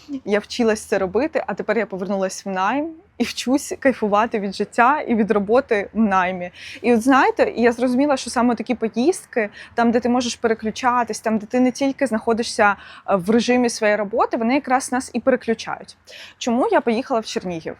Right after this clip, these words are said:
По-перше, не просто так. Я вам скажу одразу, Чернігів дуже класне місто, але я пої-, приїхала сюди, тому що я оріджиналі з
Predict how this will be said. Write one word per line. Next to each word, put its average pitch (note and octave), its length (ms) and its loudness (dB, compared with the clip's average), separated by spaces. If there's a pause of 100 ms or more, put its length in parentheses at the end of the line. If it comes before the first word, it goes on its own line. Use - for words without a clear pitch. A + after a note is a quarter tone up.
(140)
По-перше, G3+ 380 2
не B3+ 100 2
просто G3 340 -2
так. - 240 -8 (340)
Я C#4 160 6
вам F#4 160 2
скажу C4+ 240 0
одразу, E3+ 300 -2
Чернігів D#4 360 0
дуже B3+ 180 0
класне - 320 2
місто, A#3+ 480 0
але G#3+ 240 2
я C4 120 4
пої-, A#3 240 -2
приїхала C4 400 4
сюди, C4+ 240 2
тому B3 220 -2
що - 160 -2
я A3+ 380 6
оріджиналі C#4+ 640 2
з D#4+ 240 -4